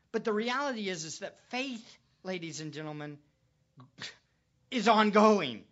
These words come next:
You will find that every day you will be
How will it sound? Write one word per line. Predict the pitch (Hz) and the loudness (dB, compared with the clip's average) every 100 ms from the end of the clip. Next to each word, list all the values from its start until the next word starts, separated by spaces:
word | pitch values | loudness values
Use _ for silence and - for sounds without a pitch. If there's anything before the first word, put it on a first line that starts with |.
| _ _ _ _ _ _ _ _ _ _ | _ _ _ _ _ _ _ _ _ _
You | 165 233 294 | -6 -4 -2
will | 285 262 | -4 -4
find | - 254 254 247 233 | -4 -2 0 0 0
that | 214 - | -2 -2
every | 226 240 208 226 240 | 0 0 0 -4 -4
day | 175 196 208 160 131 127 - _ _ _ | -2 0 2 0 -2 -8 -14 _ _ _
you | 143 208 233 | -8 -4 -4
will | 214 220 | -2 -2
be | 165 208 208 156 120 | -2 -4 -4 -4 -8